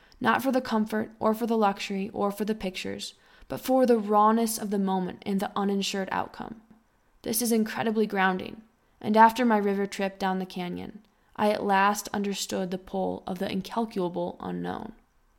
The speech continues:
Two months ago, back at mile sixty-one, as I came around a bend that exposed the awe-inspiring confluence of the Little Colorado,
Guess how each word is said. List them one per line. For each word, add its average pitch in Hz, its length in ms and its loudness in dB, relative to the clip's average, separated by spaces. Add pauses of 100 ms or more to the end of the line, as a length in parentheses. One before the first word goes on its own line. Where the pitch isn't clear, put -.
(680)
Two 254 160 4
months 226 260 4
ago, 214 300 -4 (420)
back 220 220 2
at 262 80 0
mile 208 300 4
sixty-one, 196 680 -4 (400)
as 220 140 -2
I 220 60 2
came 233 280 2
around 226 240 4
a 214 60 2
bend 190 300 0
that 185 80 -4
exposed 190 600 -2
the - 80 -6
awe-inspiring 190 720 0
confluence 180 640 -6
of - 140 -8
the 185 80 -2
Little 185 200 -2
Colorado, 180 640 -4